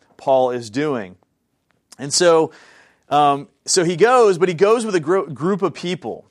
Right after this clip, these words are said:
And as we see these men, we have, uh, Sopater, uh, we have Aristarchus, we have Secundus, we have Gaius, we have Timothy, and it says the Asians, Tychicus, and Trophimus. So how many guys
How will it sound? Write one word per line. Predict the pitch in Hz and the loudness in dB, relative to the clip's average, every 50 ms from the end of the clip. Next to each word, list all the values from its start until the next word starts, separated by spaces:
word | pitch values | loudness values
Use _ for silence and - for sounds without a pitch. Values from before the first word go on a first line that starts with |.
| _ _ _ - | _ _ _ -12
And | 127 147 | -8 -8
as | 156 139 | -6 -6
we | 165 156 | -4 -2
see | - - 226 262 269 | -2 -2 -2 -2 -4
these | 247 226 185 147 | -4 -4 -4 -4
men, | 156 170 185 196 175 151 139 | -4 -4 -2 -2 -2 -2 -2
we | 139 139 147 | -4 -2 2
have, | 147 143 139 135 127 127 107 | 2 4 4 2 0 -6 -6
uh, | - 127 123 120 117 117 113 113 113 110 110 | -2 -2 0 0 0 0 0 -2 -4 -6 -6
Sopater, | - - 156 135 - - 151 156 160 165 180 185 190 180 _ _ _ _ _ _ _ _ | -6 -4 -4 -4 -2 0 0 0 2 0 0 -2 -4 -6 _ _ _ _ _ _ _ _
uh, | - - 127 127 123 120 113 | -2 0 2 4 4 2 0
we | 127 139 135 | -2 -4 0
have | 143 139 135 131 127 123 120 120 120 117 113 - _ _ | 2 2 4 4 4 4 4 2 2 0 -4 -10 _ _
Aristarchus, | - 143 147 147 139 - - 175 170 180 190 - 202 190 190 180 - - | -4 -2 -2 -2 -2 -2 0 2 2 2 2 0 -2 -2 -2 -2 -4 -4
we | - 123 120 | -4 -4 -2
have | 120 120 113 | -2 -2 -2
Secundus, | - - 139 - - 160 160 170 170 175 175 160 - - | -4 -8 -10 -8 -6 -6 -6 -6 -4 -4 -4 -2 -4 -6
we | 143 131 | -4 -2
have | 131 123 110 117 | -2 -2 -2 0
Gaius, | 107 131 135 147 160 160 160 156 - - - | 0 2 2 4 4 2 0 0 -2 -4 -4
we | 131 | -4
have | 120 113 - | -6 -6 -6
Timothy, | - - 180 175 185 190 180 - 180 190 190 190 180 _ - - - _ - | -10 -12 -10 -6 -8 -8 -8 -6 -8 -6 -6 -6 -8 _ -18 -20 -20 _ -8
and | - 135 139 139 | -6 -6 -6 -4
it | |
says | 131 - 160 135 | -4 -4 -4 -4
the | 131 143 160 | -6 -8 -4
Asians, | 165 170 180 180 165 139 170 170 165 160 - - | 0 2 2 2 2 0 -4 -6 -6 -8 -10 -10
Tychicus, | - - - - 170 160 - 170 165 156 151 - - | -4 -4 -4 -4 -6 -10 -6 -4 -2 -2 -2 -2 -6
and | - 135 131 131 127 | -6 -8 -8 -8 -8
Trophimus. | - - 165 160 151 - 135 117 110 98 95 - | -6 -2 -2 -2 -2 -2 -4 -12 -12 -14 -14 -12
So | - 139 | -12 -6
how | 170 202 | -6 -4
many | 220 226 202 | -2 -2 0
guys | 190 175 165 160 151 147 135 117 - - | 0 0 0 0 -2 -2 -4 -8 -12 -18